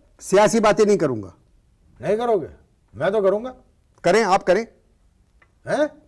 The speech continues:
Speaker 1: आप करें।
Speaker 2: मैं करूं?
Speaker 1: जी।
Speaker 2: क्यों करूं? पहले चांद का किस्सा तो खत्म करूं।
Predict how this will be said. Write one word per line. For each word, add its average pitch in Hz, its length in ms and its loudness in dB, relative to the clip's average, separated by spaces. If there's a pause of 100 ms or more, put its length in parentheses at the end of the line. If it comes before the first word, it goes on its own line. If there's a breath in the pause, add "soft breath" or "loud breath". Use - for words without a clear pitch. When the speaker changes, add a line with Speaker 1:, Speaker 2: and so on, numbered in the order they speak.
(100)
Speaker 1:
आप 190 180 2
करें। 233 420 2 (540)
Speaker 2:
मैं 185 160 0
करूं? 269 360 4
Speaker 1:
जी। 156 200 4 (800)
Speaker 2:
क्यों 240 160 2
करूं? 285 280 4
पहले 226 340 0
चांद 247 260 -2
का 269 100 0
किस्सा 262 200 0
तो 269 100 2
खत्म 254 260 -2
करूं। 311 220 4